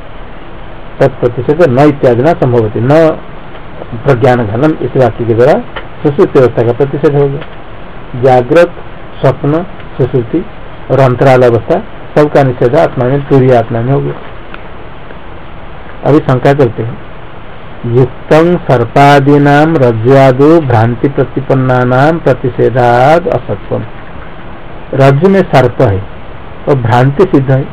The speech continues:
भ्रम से ही रज्जु में सर्प दिखता है, वस्तु तो रज्जु है, सर्प दिखता है भ्रांति से,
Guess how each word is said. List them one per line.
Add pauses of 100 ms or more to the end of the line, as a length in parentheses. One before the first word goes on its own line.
भ्रम
से
ही
रज्जु
में
सर्प
दिखता
है, (460)
वस्तु
तो
रज्जु
है, (680)
सर्प
दिखता
है
भ्रांति
से,